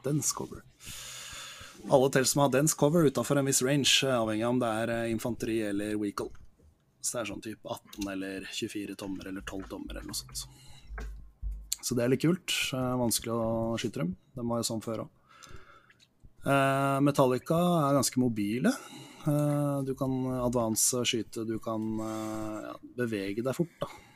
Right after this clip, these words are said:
med dem. Eh, pluss at du har en kombo med House Raven. Eh, Ryza har blitt, eh, close combat, eh, Forge World.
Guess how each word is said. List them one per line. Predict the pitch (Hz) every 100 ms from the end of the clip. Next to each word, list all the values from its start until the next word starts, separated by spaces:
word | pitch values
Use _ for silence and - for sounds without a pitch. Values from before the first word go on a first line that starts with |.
| - -
med | 139
dem. | 196 - _ _ _ _ - _ _ _ _ _
Eh, | - 123 123
pluss | 123 120 -
at | 113
du | 117
har | 110 107
en | 104
kombo | 104 101 104
med | 104
House | 101 -
Raven. | 107 110 170 - - _ _
Eh, | 127 127 123 123
Ryza | 123 120 120 - 180
har | 151
blitt, | 127 113 -
eh, | 117
close | 101 95
combat, | - 113 123 120 -
eh, |
Forge | 120 117
World. | 180 220